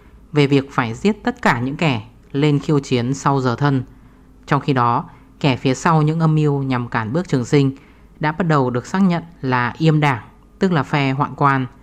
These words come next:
Những kẻ này không từ thủ đoạn, từ hạ độc, thuốc nổ, đến việc tranh nhau lên đài để Trường Sinh không có thời gian nghỉ ngơi hồi phục. Sự việc lần này cũng cho thấy hai điểm. Thứ nhất là Hoàng thượng có lòng nghịch chuyển thế cục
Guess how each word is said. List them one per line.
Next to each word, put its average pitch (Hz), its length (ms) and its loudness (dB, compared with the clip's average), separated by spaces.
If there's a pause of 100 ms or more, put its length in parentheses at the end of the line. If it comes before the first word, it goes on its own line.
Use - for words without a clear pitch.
(580)
Những 180 140 -2
kẻ 147 140 0
này 131 260 0
không 175 280 0
từ 143 200 2
thủ 113 120 -8
đoạn, 120 220 -2 (600)
từ 139 260 6
hạ 127 180 -2
độc, 135 340 -2 (500)
thuốc 208 140 4
nổ, 156 280 4 (600)
đến 135 180 2
việc 180 300 0
tranh 160 240 2
nhau 156 180 4
lên 147 180 4
đài 120 300 0 (100)
để 120 160 -4
Trường 117 240 -4
Sinh 139 280 0
không 175 220 -2
có 147 140 0
thời 156 160 2
gian 135 300 0
nghỉ 120 160 0
ngơi 131 300 0
hồi 120 160 0
phục. - 340 -4 (640)
Sự - 180 0
việc 139 200 2
lần 135 140 2
này 127 180 0
cũng 151 220 -4
cho 160 140 -2
thấy 131 220 -2
hai 151 160 0
điểm. 131 240 2 (840)
Thứ 143 100 0
nhất 175 300 2 (300)
là 135 240 4
Hoàng 127 260 2
thượng 147 220 2 (120)
có 131 140 0
lòng 135 340 2
nghịch - 220 -2
chuyển 110 300 0
thế 120 140 -2
cục - 300 0